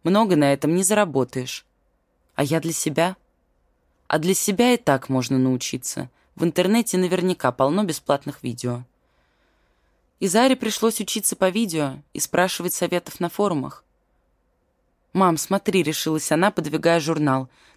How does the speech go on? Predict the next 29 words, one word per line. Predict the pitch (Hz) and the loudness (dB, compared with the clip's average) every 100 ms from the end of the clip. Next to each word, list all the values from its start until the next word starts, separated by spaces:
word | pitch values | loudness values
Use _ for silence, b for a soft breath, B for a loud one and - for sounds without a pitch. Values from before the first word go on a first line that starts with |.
| _ | _
но | 156 | -2
тут | 190 - | -2 0
у | |
Майзы | 165 170 165 | 2 2 2
зазвонил | 156 147 143 160 160 | -4 -4 0 0 2
мобильный. | 160 160 135 123 120 127 _ _ _ _ _ _ _ _ - | 0 -2 -6 -8 -10 -16 _ _ _ _ _ _ _ _ -6
«Да», — | 175 165 165 175 _ _ _ - | 0 0 0 -4 _ _ _ -4
немного | 202 208 214 196 | 0 2 2 0
недовольно | 202 208 202 196 190 | 2 2 2 2 0
ответила | - 196 - 170 | 0 -4 -2 0
Майза, | 180 220 196 202 B B B | 2 0 0 -4 B B B
только | 175 - | -4 -4
поднявшая | 175 170 175 196 - - 175 | 0 0 2 0 0 -2 0
губам | 170 170 180 | 0 0 -2
чашку. | - 156 131 - - 131 _ _ _ _ _ - | -2 -2 -2 -8 -14 -16 _ _ _ _ _ -2
«Да, | 139 220 | 2 2
я | 185 151 | 2 2
вас | 180 | 0
слушаю». | - 220 220 - 127 131 _ _ _ _ _ _ _ _ _ _ _ - | -2 -4 -6 -8 -10 -12 _ _ _ _ _ _ _ _ _ _ _ -4
Зара | 156 208 | 2 2
наблюдала | 196 185 165 180 185 | 2 2 0 2 2
за | 175 165 | 4 2
матерью, | 175 208 - 185 185 b b b | 2 0 -2 -2 -4 b b b
гадая, | - 170 190 214 202 | -2 0 4 2 2
кто | - 190 | 0 0
бы | 196 | 0
это | 185 | 0
мог | 190 185 170 | -2 -2 -4
быть. | 139 120 - | -6 -8 -10